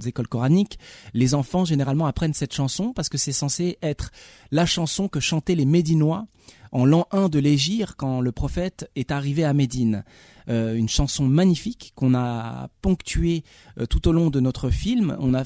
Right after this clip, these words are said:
on, on a fait une jolie reprise avec une chorale polyphonique, avec un guitariste sénégalais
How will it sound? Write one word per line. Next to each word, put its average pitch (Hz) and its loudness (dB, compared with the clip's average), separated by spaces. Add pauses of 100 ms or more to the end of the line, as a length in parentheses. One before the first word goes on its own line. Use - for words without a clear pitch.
on, 139 -2
on 143 -4
a 131 -2
fait 143 -6
une 123 2
jolie 196 4
reprise 170 -4
avec 117 -6
une 120 -4
chorale 151 0
polyphonique, 143 0
avec 127 -8
un 127 -2
guitariste 135 -6
sénégalais 135 -2